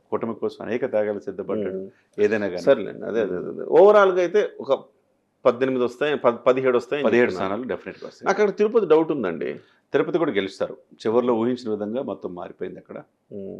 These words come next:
Speaker 1: మ్మ్. అధికార పార్టీ దౌర్జన్యాలు,
Speaker 2: మ్మ్.
Speaker 1: తర్వాత బలిజుల్లో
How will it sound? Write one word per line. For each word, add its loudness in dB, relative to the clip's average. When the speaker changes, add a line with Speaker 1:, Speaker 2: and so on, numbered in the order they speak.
Speaker 1:
మ్మ్. -12
అధికార 0
పార్టీ -4
దౌర్జన్యాలు, -10
Speaker 2:
మ్మ్. -12
Speaker 1:
తర్వాత 4
బలిజుల్లో -2